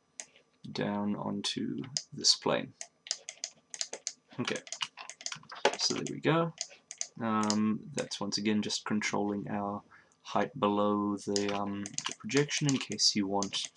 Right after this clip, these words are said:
just a slightly smaller section, or just in case you want a bit of base to your model. You may or may not. Either way, we've, we've got it.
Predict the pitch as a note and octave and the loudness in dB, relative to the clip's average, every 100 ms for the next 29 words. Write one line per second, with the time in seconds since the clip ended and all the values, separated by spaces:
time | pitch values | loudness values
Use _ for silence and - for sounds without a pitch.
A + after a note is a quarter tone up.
0 | - - - - C#3+ - - - G2+ - | -12 -16 -12 -6 -2 0 2 4 4 4
1 | - A#2 G#2 G2+ - A2 - - A2 A2 | 2 2 0 2 4 2 0 2 2 2
2 | - - - G2 - - A2+ - G#2+ G2+ | -2 -2 4 4 4 0 0 2 2 4
3 | - G#2 G#2 G2+ - - - - G#2 G#2 | 4 4 0 -2 -6 -14 -8 -2 4 4
4 | G2 F#2+ - A2+ A2+ - - G#2+ G#2 A#2+ | 2 0 4 4 6 4 6 4 4 2
5 | C#3+ E3+ E3 - - _ - _ - G#2 | 2 0 -4 -12 -20 _ -16 _ -10 -8
6 | G2+ G2 G2+ G2+ G2+ G2+ A#2+ D#3 - - | -6 -2 0 0 0 0 2 2 0 -8
7 | - - - - _ _ - F#2+ G2 A#2+ | -10 -6 -8 -8 _ _ -2 0 2 4
8 | C3 C3 C3 - - - - - - C#3+ | 6 4 2 -6 -10 -16 -12 -4 2 4
9 | C#3+ | 4